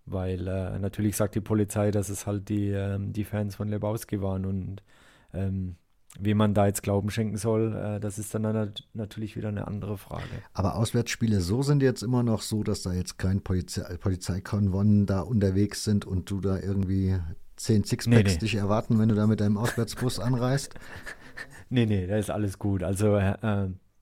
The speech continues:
Speaker 1: hier bei dem Pokalspiel, das war ja auch nicht in Tavanuzze, das war ja, äh, im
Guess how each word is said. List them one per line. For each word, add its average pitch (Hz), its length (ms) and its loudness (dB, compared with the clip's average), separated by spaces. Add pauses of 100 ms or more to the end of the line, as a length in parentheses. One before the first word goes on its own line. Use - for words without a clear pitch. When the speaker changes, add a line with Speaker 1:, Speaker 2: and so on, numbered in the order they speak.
(840)
Speaker 1:
hier 107 220 2
bei 107 120 6
dem 104 160 4
Pokalspiel, 110 600 0
das 113 160 4
war 107 100 6
ja 98 100 4
auch 101 120 0
nicht 113 160 0
in 110 80 0
Tavanuzze, 107 560 0
das 104 180 0
war 98 140 0
ja, 95 400 -2
äh, 95 100 -6
im 101 240 -2